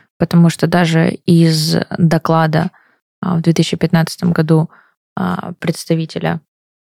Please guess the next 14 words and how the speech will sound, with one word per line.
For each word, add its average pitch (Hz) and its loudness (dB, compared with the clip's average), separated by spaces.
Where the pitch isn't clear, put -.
Национального 175 4
разведывательного 175 -2
совета, 185 -2
а, 165 -2
прям 170 4
напрямую 175 4
сказано, 180 2
что 160 0
конкретно 165 4
вот 160 -2
этот 160 -4
синдикат 170 -4
имеет 170 4
влияние, 165 4